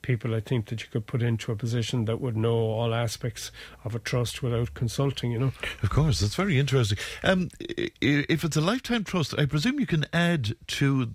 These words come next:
Speaker 2: the content of the trust all of
Speaker 1: Yeah,
Speaker 2: the time, can you? You can
Speaker 1: correct, correct, correct,
Speaker 2: Yeah.
Speaker 1: correct. And I mean, what you, what you would,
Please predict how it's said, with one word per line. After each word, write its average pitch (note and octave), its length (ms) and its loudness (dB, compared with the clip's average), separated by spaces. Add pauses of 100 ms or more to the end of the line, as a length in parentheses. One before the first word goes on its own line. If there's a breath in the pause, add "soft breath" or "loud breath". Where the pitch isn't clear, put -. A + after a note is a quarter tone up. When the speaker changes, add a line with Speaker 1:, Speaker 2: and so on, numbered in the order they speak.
Speaker 2:
the A2+ 100 2
content C#3 680 0
of C#2 160 4
the - 80 0
trust - 400 0
all C2 100 6
of B1+ 60 4
Speaker 1:
Yeah, - 120 4
Speaker 2:
the - 80 0
time, C2+ 200 4
can A2+ 140 6
you? C#2+ 100 6
You C#2 80 4
can A#2+ 180 2 (140)
Speaker 1:
correct, - 0 -
correct, - 440 -4
correct, B2 220 2
Speaker 2:
Yeah. C#2+ 220 6
Speaker 1:
correct. B2 280 -2 (300 loud breath)
And D3+ 80 4
I D3+ 60 6
mean, D#3 180 4
what E3+ 220 0
you, D#3+ 140 0
what E3 300 0
you D#3 80 2
would, C#3+ 280 0